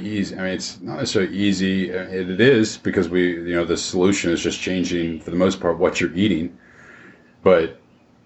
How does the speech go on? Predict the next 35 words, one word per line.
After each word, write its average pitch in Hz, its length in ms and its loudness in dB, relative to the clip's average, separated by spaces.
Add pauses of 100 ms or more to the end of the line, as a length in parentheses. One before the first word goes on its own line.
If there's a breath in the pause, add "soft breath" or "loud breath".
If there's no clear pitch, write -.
(220)
you 101 80 -4
know, 92 140 4
again, 92 240 4
it's 85 180 2
just, - 240 -4
it's - 160 -6
such - 220 2
a 87 40 -2
challenge 90 520 2
or 80 60 0
such 85 220 -2
a, 82 520 -2
a, 76 60 -6 (540)
a 85 60 -4
difference 90 480 2
for - 140 0
what 82 180 2
people 82 280 -2
are 78 60 0
used 85 320 0
to 80 60 -8
doing. 82 540 2 (460 loud breath)
Um, 76 440 -4 (160)
but 90 100 2
yeah, 92 320 4 (280)
just - 380 -6
cut 107 160 4
it 90 80 4
out 110 260 2
and 87 80 -2
you 92 80 0
can - 140 -4
fix - 280 -4
your 92 100 -2
diabetes. 87 640 -2